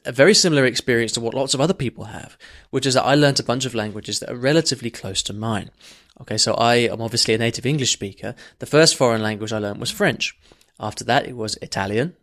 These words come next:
and then Spanish, and then Portuguese. Now, this might sound familiar, and lots of people kind of go in, in a, in a similar route, which is to say they learn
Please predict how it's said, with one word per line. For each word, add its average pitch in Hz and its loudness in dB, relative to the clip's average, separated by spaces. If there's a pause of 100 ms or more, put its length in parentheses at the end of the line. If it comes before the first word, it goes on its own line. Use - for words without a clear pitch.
and 110 -14
then 113 -6
Spanish, 107 2
and 127 -2
then 139 2
Portuguese. 120 2 (560)
Now, 120 -2
this 143 2
might 139 6
sound 120 4
familiar, 143 4
and 123 4
lots 139 2
of 139 -6
people 135 -2
kind 110 -4
of 107 -6 (440)
go 123 4
in, 120 0
in 113 -8
a, 107 -4
in 113 -8
a 107 -2
similar 110 2
route, 113 0 (360)
which 135 -6
is 151 2
to 151 -2
say 107 2
they 117 2
learn 117 -2